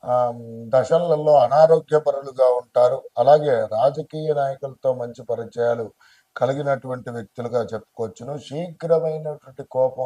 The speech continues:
అధికంగా కలిగినటువంటి వ్యక్తులు, అలాగే మరి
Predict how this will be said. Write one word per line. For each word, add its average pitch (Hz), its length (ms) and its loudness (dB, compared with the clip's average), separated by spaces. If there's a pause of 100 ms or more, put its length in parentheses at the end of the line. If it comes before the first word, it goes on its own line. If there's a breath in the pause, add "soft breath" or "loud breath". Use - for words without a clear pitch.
అధికంగా 120 440 -6 (100)
కలిగినటువంటి 107 680 -14
వ్యక్తులు, 120 580 -10 (580 soft breath)
అలాగే 143 440 6 (720)
మరి 143 360 2